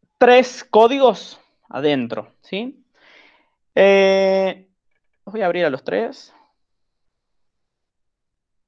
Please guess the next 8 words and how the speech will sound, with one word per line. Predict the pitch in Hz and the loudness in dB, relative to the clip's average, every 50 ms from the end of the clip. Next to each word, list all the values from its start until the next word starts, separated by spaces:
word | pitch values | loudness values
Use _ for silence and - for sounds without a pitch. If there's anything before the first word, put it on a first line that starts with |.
| _ _ _ _ _ _ _ _ _ _ _ _ _ _ _ _ - | _ _ _ _ _ _ _ _ _ _ _ _ _ _ _ _ -18
Y | 151 147 143 | -16 -16 -16
voy | 143 143 143 143 139 | -14 -12 -12 -10 -10
a | 127 | -8
llevar | 123 120 120 117 117 | -8 -6 -6 -6 -6
esto | 123 120 - - | -8 -10 -10 -8
para | - - - 71 | -6 -6 -6 -8
acá. | - - - - _ _ _ _ _ _ _ _ _ - - _ _ _ _ _ _ _ _ _ _ _ _ _ _ _ _ _ _ _ _ _ _ _ _ _ _ _ _ _ - _ - _ _ _ _ _ _ _ _ _ _ _ _ _ _ _ _ _ _ _ _ _ _ _ _ _ _ _ _ _ _ _ _ _ _ _ _ _ _ _ _ _ _ _ _ _ _ _ _ _ | -10 -16 -20 -20 _ _ _ _ _ _ _ _ _ -20 -20 _ _ _ _ _ _ _ _ _ _ _ _ _ _ _ _ _ _ _ _ _ _ _ _ _ _ _ _ _ -20 _ -20 _ _ _ _ _ _ _ _ _ _ _ _ _ _ _ _ _ _ _ _ _ _ _ _ _ _ _ _ _ _ _ _ _ _ _ _ _ _ _ _ _ _ _ _ _ _ _ _ _
Bien, | - 120 - - _ _ | -8 -8 -8 -8 _ _